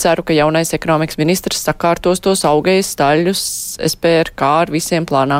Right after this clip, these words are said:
galdiņu urbējiem, jo nav normāli, ka pirms divdesmit gadiem gāzes tarifus sadalīja gāzes plīts un apkurs, jo esot infrastruktūru jāuztur arī plītītei. S P R K atļauj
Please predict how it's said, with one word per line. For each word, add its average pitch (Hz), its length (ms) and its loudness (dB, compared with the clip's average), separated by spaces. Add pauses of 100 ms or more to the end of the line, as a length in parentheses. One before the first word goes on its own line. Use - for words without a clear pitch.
galdiņu 143 400 0
urbējiem, 160 480 0
jo 139 140 2
nav 123 180 2
normāli, 175 480 2
ka - 140 -6
pirms 151 240 -4
divdesmit 147 400 -2
gadiem 135 260 0
gāzes 139 380 0
tarifus 147 400 0
sadalīja 131 400 0
gāzes 139 400 0
plīts 165 260 0
un 143 140 -2
apkurs, - 380 -6
jo 123 100 2
esot 160 260 -4
infrastruktūru 143 800 -4
jāuztur 135 420 0
arī - 160 -4
plītītei. - 720 -2
S - 160 -12
P - 220 -4 (720)
R - 100 -8
K 143 140 2 (160)
atļauj 143 340 2